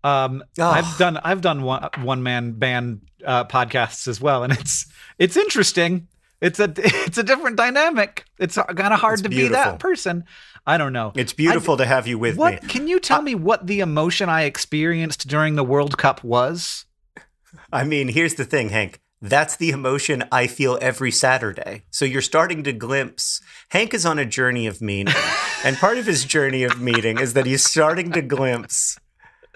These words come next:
Speaker 2: that football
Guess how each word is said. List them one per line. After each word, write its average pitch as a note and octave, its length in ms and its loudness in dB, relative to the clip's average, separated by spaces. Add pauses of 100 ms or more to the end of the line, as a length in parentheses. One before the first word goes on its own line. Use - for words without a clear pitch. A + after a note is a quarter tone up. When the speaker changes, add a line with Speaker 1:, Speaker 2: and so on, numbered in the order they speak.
(260)
Speaker 2:
that C3+ 360 2 (400)
football C#3 1160 0